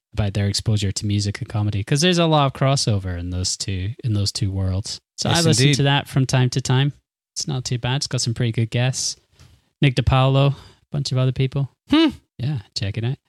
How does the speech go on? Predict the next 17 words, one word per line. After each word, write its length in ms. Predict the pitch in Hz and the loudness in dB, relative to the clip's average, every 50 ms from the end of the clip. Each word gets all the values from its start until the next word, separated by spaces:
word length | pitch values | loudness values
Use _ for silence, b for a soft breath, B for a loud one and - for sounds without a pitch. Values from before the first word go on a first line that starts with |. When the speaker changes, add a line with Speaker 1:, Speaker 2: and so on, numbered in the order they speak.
| _ | _
Speaker 1:
Anyways, 340 | 135 147 160 147 139 131 120 | 0 2 4 4 4 4 2
back 300 | - - 160 165 165 - | 2 0 0 0 0 0
to 120 | - 170 143 | 0 -2 0
Frank 280 | - - 156 151 143 | 2 2 2 4 4
Langella. 560 | 143 143 143 131 143 139 147 156 165 165 160 | 6 6 6 6 6 4 4 4 4 4 4
He 160 | 147 156 156 147 | 4 4 4 4
was 180 | 151 147 - | 4 4 2
fired 560 | - - - 143 135 151 170 180 165 139 120 | 0 0 0 2 2 4 4 4 4 2 2
from 220 | - - 139 127 123 | 0 0 0 2 4
Mike 240 | 127 135 131 - - | 4 4 2 0 0
Flanagan's 720 | - 139 135 135 135 135 120 127 131 127 127 120 - - | 0 2 4 4 4 4 2 4 4 4 4 2 0 0
Fall 280 | - 139 131 131 131 | 2 2 4 4 4
of 80 | 127 127 | 4 4
the 80 | 123 | 4
House 240 | 123 127 127 123 - | 4 4 4 4 2
of 100 | 120 113 | 2 2
Usher, 420 | 120 135 156 - - 101 95 90 | 2 2 2 0 0 -2 -2 -4